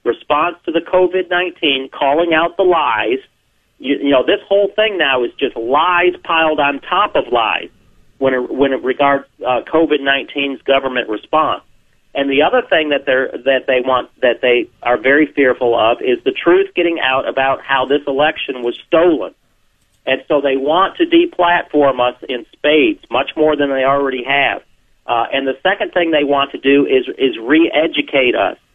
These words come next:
If you've been defined as one of these right-wing, uh, white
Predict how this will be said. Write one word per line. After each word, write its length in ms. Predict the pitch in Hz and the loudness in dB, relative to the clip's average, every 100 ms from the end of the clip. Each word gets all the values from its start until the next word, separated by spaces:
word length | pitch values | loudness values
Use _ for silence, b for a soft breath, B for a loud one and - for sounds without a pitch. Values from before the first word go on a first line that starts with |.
| _ | _
If 200 | 165 - | -4 0
you've 140 | 294 285 | 0 0
been 160 | 135 | -2
defined 540 | 127 - 165 170 185 165 | -4 -4 -2 0 0 -2
as 100 | - | -2
one 160 | 151 | 0
of 100 | 156 | 0
these 200 | 147 143 | 0 -2
right-wing, 800 | 127 135 156 156 139 147 151 156 147 | 0 2 2 0 0 2 2 -2 -2
uh, 360 | 131 131 127 123 | 0 2 2 0
white 300 | 127 156 | 0 -2